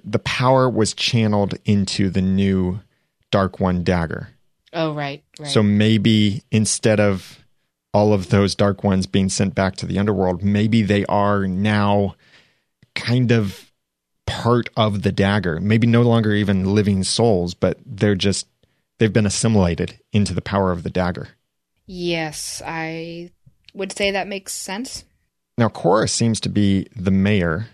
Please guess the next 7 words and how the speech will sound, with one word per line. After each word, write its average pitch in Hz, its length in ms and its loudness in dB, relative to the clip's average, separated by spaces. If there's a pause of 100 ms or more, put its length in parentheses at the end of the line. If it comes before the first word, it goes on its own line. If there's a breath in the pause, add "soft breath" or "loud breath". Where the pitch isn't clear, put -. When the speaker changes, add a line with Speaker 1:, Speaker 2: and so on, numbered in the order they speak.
(680)
Speaker 1:
of 87 220 -2
this. - 440 -8 (240)
Speaker 2:
Yes, 160 720 -6 (160)
and 165 180 -8
she's 175 400 -2
in 175 380 -2
Regina's 160 920 -2